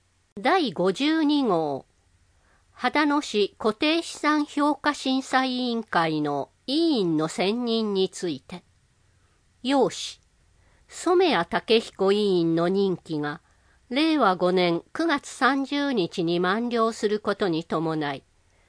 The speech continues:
後任に鈴木嗣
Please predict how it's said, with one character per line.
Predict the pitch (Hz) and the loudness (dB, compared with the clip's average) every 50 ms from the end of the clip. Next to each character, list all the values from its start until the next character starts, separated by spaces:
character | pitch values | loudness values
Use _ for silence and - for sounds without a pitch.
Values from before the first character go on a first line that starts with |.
| _ _ _ _ _ | _ _ _ _ _
後 | - 226 226 247 254 262 | 0 2 2 4 4 2
任 | 240 240 226 220 220 220 208 | 2 2 2 2 2 0 0
に | 208 196 190 190 - _ _ _ _ _ | 0 0 0 0 -2 _ _ _ _ _
鈴 | _ - - - - 226 220 302 349 | _ -18 -10 -8 -6 -4 -2 -4 -2
木 | - - 294 | -2 -4 -6
嗣 | - - 302 | -4 -4 -4